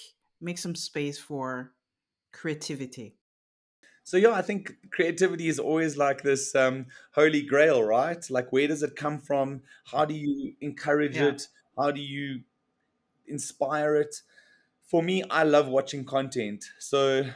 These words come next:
Speaker 2: I love Netflix, Showmax. I love shows. I love
Speaker 1: Mm-hmm.
Speaker 2: well-written drama. I love the H B O stuff. I like the,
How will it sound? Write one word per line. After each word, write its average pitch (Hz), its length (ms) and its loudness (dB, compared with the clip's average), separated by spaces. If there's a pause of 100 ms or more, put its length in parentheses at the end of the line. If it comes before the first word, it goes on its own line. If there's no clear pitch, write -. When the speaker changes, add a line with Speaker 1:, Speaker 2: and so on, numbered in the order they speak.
Speaker 2:
I - 60 -6
love 139 280 2
Netflix, 139 800 -4
Showmax. 139 880 -2
I 123 40 -4
love 135 200 0
shows. 120 580 -2
I 120 100 -2
love 131 260 2 (540)
Speaker 1:
Mm-hmm. 123 100 -12
Speaker 2:
well-written 147 600 2
drama. 131 640 0
I 113 60 -4
love 131 320 0
the 135 160 0
H 139 240 -8
B 143 120 -2
O 139 140 4
stuff. 113 500 -6 (300)
I 127 60 0
like 139 320 0
the, 143 320 -2